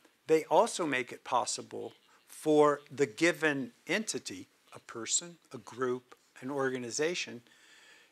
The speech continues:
to be tracked over time. So you can compare yourself to some previous self, some previous time. And that means that, for example, the deans and department chairs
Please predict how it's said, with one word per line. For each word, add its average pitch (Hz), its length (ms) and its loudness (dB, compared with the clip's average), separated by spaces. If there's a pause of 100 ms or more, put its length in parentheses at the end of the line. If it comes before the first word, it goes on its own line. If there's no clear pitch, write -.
(140)
to 160 100 -2
be 151 180 -2
tracked 180 520 4 (100)
over 139 300 2
time. 98 460 -8 (140)
So 165 140 0
you 165 80 2
can 156 200 -4
compare 139 720 4 (480)
yourself 160 920 4 (720)
to 165 160 0
some 147 320 6
previous 127 800 0 (220)
self, - 540 -6
some 123 220 -12
previous 107 540 -4
time. 175 320 -14 (720)
And 156 140 0
that 190 100 2
means 170 380 -2
that, 143 340 2
for 139 160 -4
example, 127 720 -4
the 135 100 -12
deans 147 720 -2 (220)
and 123 100 -12
department 131 480 -6
chairs 123 540 -6